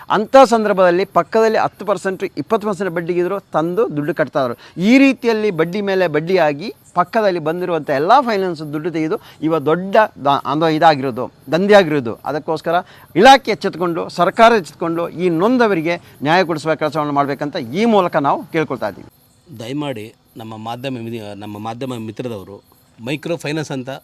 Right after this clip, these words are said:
Speaker 2: ಒಂದು ಹೆಡ್‌ಲೈನ್ ಅದು, ಅದನ್ನು ಕೊಡಬೇಡಿ. ಅದು ಮೈಕ್ರೋ ಫೈನಾನ್ಸ್ ಒಳಗಡೆ ಯಾವ ಸಂಘ ಅಂತ ಸ್ವಲ್ಪ ಹೇಳಿ, ಆ ಹೆಸರನ್ನು ಮೆನ್ಷನ್ ಮಾಡೋಕ್ಕೆ ಹೇಳಿ. ಧರ್ಮಸ್ಥಳ ಸಂಘನ,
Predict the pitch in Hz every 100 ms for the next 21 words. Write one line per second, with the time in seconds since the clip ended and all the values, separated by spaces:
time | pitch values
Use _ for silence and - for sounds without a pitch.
0 | _ _ - 135 135 120 120 143 123 110
1 | 98 104 98 107 101 98 - _ _ _
2 | - 95 95 127 180 165 160 165 139 151
3 | 170 165 131 147 180 160 151 139 131 135
4 | 113 101 90 80 _ _ _ _ - 113
5 | 135 180 175 180 147 139 127 113 98 101
6 | 87 - _ _ _ 104 117 127 131 120
7 | 113 110